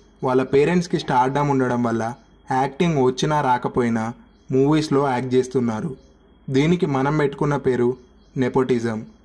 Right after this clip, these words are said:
నెపోటిజం ద్వారా ఇండస్ట్రీకి వచ్చిన చాలామంది యాక్టర్స్ ప్రెషర్ని తట్టుకోలేక వెనక్కి వెళ్ళిపోతారు. But కొందరు మాత్రం వాళ్ళ టాలెంట్ and హార్డ్ వర్క్‌తో వాళ్ళకంటూ ఒక ఇమేజ్ని క్రియేట్ చేసుకుంటారు.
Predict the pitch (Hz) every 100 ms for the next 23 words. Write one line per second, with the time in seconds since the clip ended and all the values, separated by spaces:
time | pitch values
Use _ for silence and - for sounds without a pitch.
0 | _ _ - 139 131 151 180 185 190 175
1 | 165 170 143 135 147 160 151 147 135 143
2 | 135 139 123 139 147 139 131 117 107 120
3 | 113 - - - _ _ 135 127 143 160
4 | 165 135 131 139 131 120 113 113 - _
5 | _ - 131 135 143 151 135 123 131 123
6 | 120 110 175 - _ _ _ - 135 147
7 | - 143 139 165 190 175 147 139 123 131
8 | - - _ 131 127 127 131 135 165 180
9 | 190 - - 127 123 127 139 147 143 -
10 | 127 123 139 - _ _ 131 127 147 175
11 | 175 156 151 165 - 135 147 143 131 147
12 | 143 143 139 131 127 123 - 131 120 120
13 | 110